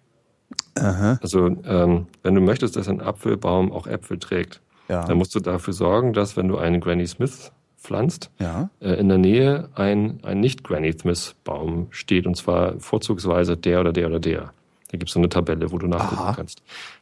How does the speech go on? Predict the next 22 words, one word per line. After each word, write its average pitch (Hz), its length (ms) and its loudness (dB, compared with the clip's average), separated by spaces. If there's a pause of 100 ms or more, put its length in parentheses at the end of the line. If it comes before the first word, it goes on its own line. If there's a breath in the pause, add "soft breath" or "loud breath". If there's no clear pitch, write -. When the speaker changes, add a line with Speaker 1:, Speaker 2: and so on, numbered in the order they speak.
Speaker 2:
Weil 87 380 4
die, 85 420 0
ähm, 82 540 -2 (880)
die 107 100 -2
Befruchtung 123 600 0
der, 92 500 2 (100)
ähm, 87 520 -4 (500 loud breath)
der 85 140 0
Blüten, 135 640 2 (400)
äh, 95 180 4
nur 101 380 4
in 98 100 2
bestimmten 98 400 -2
Kreuzen 90 400 -4
funktioniert. - 640 -10 (1300 loud breath)
Was 101 120 0
Speaker 1:
Ach, - 60 -4
Speaker 2:
übrigens 104 180 6
Speaker 1:
wie - 60 -4
Speaker 2:
auch 92 120 2
dazu, 98 100 -2
Speaker 1:
anstrengend. 95 500 -4